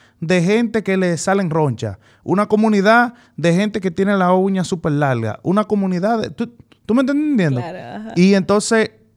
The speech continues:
Speaker 1: eh, por ejemplo, la gente que tenga peca, eh, se va a sentir ofendida porque tú no, o sea, porque tú le digas sí o de otra forma.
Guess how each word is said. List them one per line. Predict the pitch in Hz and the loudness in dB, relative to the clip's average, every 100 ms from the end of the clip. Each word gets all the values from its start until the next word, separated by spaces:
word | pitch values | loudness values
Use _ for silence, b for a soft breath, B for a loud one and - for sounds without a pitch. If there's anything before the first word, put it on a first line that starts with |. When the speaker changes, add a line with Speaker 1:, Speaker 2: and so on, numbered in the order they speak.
| _ _ _ _ | _ _ _ _
Speaker 1:
eh, | 170 170 170 170 | -2 0 -2 -2
por | 180 | 2
ejemplo, | 180 180 165 - | 2 2 0 0
la | 127 | 0
gente | 156 190 208 | 0 -2 -4
que | 202 | -6
tenga | 190 196 185 160 | -4 -4 -4 -2
peca, | 208 220 220 214 - - | 0 0 -2 -6 -8 -6
eh, | 151 151 - | -4 -4 -6
se | - 156 | -4 -2
va | 165 | 0
a | |
sentir | 190 175 180 175 180 170 B B B | -2 -6 -6 -4 -2 -2 B B B
ofendida | - 151 165 151 214 208 | -4 0 0 0 2 0
porque | 165 143 | -2 -6
tú | 139 160 | -4 -4
no, | 175 175 165 - _ _ _ | -2 -2 -2 -6 _ _ _
o | 131 | -2
sea, | 165 | -2
porque | 143 135 139 | -2 -6 -4
tú | 151 | 0
le | 175 | 0
digas | 170 170 135 | 0 -2 -2
sí | - 214 226 190 | -2 -2 0 2
o | 160 | 2
de | 147 143 | 0 0
otra | 170 - - | -2 -4 -6
forma. | 208 | -6